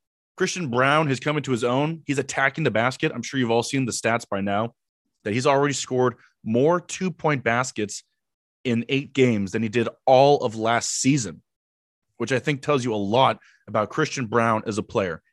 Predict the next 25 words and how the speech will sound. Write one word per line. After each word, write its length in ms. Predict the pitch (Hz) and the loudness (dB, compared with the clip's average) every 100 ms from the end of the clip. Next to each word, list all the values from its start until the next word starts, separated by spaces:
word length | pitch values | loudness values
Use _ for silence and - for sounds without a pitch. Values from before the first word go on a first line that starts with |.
| _ | _
He's 180 | 123 110 123 | -6 -4 0
at 220 | 143 160 | 0 0
his 140 | 175 | -2
best 400 | 135 127 127 - | 0 0 0 -6
when 120 | 113 | -8
he's 180 | 107 110 | -4 -4
attacking, 600 | - - 147 127 - 85 _ _ _ _ _ _ _ _ _ | -6 -2 0 0 -2 -14 _ _ _ _ _ _ _ _ _
getting 200 | 110 110 | -2 -2
towards 380 | - 170 170 147 | -2 4 4 4
the 80 | 123 | 0
basket, 480 | 117 117 - 85 - _ _ _ | 0 0 -6 -14 -16 _ _ _
putting 260 | 139 135 123 | 0 2 2
that 200 | 98 82 _ _ _ _ | -2 -4 _ _ _ _
big, 220 | 156 160 | 0 0
hard 280 | - 139 143 | -2 -2 -2
head 340 | 139 127 104 - _ _ _ - | 0 0 -2 -10 _ _ _ -8
into 160 | 143 | -6
someone's 300 | 131 143 127 | -2 0 0
body 340 | 98 123 123 117 | 2 4 4 2
and 100 | 98 | -2
trying 140 | 123 | -4
to 60 | 101 | -4
dunk 300 | 85 113 101 | -2 -4 -4
on 120 | 90 | -8
them. 220 | 73 90 | -10 -16